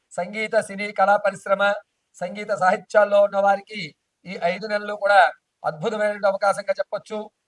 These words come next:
ఈ ఐదు నెలల్లో కొత్త పరిచయాలు ఏర్పడటం, మీకంటూ ఒక అవకాశం రావడం,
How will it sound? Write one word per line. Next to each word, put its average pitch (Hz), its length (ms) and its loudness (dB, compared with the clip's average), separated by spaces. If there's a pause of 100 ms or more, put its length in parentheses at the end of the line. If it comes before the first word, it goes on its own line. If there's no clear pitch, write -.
(240)
ఈ 196 160 -10
ఐదు 190 200 -4
నెలల్లో 208 440 0 (280)
కొత్త 175 200 -2
పరిచయాలు 202 420 2
ఏర్పడటం, 196 540 0 (320)
మీకంటూ 208 420 -2
ఒక 202 120 0
అవకాశం 196 460 0
రావడం, 202 360 4